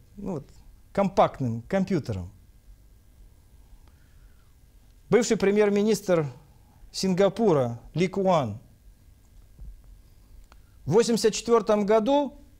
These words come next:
провозгласил вот такое видение: "Сингапур как Швейцария Востока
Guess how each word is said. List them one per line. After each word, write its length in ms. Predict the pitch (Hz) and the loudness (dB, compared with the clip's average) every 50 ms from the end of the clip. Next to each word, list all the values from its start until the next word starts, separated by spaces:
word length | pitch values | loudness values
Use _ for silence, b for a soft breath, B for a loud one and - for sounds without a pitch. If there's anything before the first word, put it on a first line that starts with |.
| - _ - _ _ - - - _ _ - _ - - | -20 _ -20 _ _ -20 -20 -20 _ _ -20 _ -6 -2
провозгласил 760 | 175 190 196 208 196 180 175 190 214 196 190 - 254 262 247 | 0 2 4 4 2 2 2 2 2 2 0 -2 -2 0 0
вот 160 | 196 170 170 - | 0 0 0 -2
такое 320 | 196 185 190 214 202 196 | -4 0 2 4 4 4
видение: 580 | 185 170 202 185 147 143 135 120 117 110 104 b b b b b b b b | 4 0 0 0 0 0 0 0 -2 -4 -6 b b b b b b b b
"Сингапур 880 | - - - 233 240 226 202 175 202 202 196 - 254 285 294 277 - | -2 0 2 2 2 2 4 4 4 4 4 2 0 2 2 0 0
как 180 | - 190 185 - | -2 -4 -4 -2
Швейцария 720 | - - - 196 208 196 - - 240 233 214 202 190 180 | -4 -4 -2 0 -2 -2 0 2 4 4 4 4 4 2
Востока 840 | 170 156 165 170 165 - - 269 269 277 269 269 180 147 135 120 | 0 0 0 -2 -2 -2 0 2 2 2 2 2 0 0 0 -2